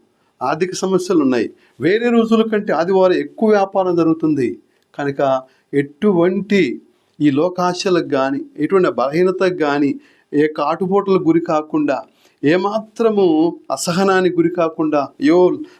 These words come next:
లాభం పోతుందే, ఒక ఐదు వేలు వస్తే ఇంకా అప్పు తీర్చుకోగలుగుతాం కదా, ప్రతి ఆదివారం ఏ కదా ఎక్కువ వ్యాపారం జరిగేది" అన్నటువంటి అజ్ఞానం కానీ, అవిశ్వాసం కానీ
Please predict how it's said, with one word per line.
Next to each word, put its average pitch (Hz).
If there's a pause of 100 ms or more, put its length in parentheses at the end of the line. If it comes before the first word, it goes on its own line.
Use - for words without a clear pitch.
లాభం 165
పోతుందే, 160
ఒక -
ఐదు 147
వేలు 190
వస్తే 185 (320)
ఇంకా 151
అప్పు 143
తీర్చుకోగలుగుతాం 180
కదా, 151 (200)
ప్రతి 135
ఆదివారం 190
ఏ 170
కదా 175
ఎక్కువ 156
వ్యాపారం 170
జరిగేది" 151 (280)
అన్నటువంటి 143
అజ్ఞానం 151
కానీ, 147
అవిశ్వాసం 156
కానీ 139